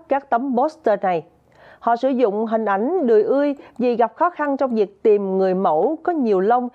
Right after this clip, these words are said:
để xuất hiện trong quảng cáo. Strip sau đó đã điều chỉnh lại các áp phích và hứa rằng họ sẽ kiểm tra cẩn thận các hình thức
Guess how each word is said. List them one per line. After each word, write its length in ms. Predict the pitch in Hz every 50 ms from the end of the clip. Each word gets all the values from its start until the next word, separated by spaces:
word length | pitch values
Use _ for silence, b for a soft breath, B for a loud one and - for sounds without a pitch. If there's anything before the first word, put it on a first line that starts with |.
| B B B B
để 140 | 214 208 208
xuất 240 | 202 - 370 - -
hiện 280 | 233 196 175 180 180
trong 240 | 175 202 185 190 175
quảng 240 | - 175 147 165 180
cáo. 360 | - 202 185 202 240 320 359 - _ _ _ _ - _ B B B B B B B
Strip 320 | - - - 285 311 311
sau 180 | - - 214 214
đó 280 | 196 196 202 254 294
đã 180 | 254 208 185 202
điều 200 | 208 202 190 175
chỉnh 280 | 175 - 185 226 247
lại 160 | 240 190 160 156
các 220 | - 233 254 -
áp 160 | - 220 262
phích 200 | - - 339 339 339 -
và 220 | 196 190 214 185 170 -
hứa 140 | 262 330 359
rằng 220 | - 277 226 208 185 B B B B
họ 160 | B - 240
sẽ 140 | 240 - 262
kiểm 220 | 254 - 226 254 254
tra 160 | - 254 254
cẩn 360 | 247 - 226 175 185 220 269
thận 340 | 269 233 190 165 170 175 180
các 220 | - 277 - -
hình 180 | 240 208 185 170
thức 180 | - 294 -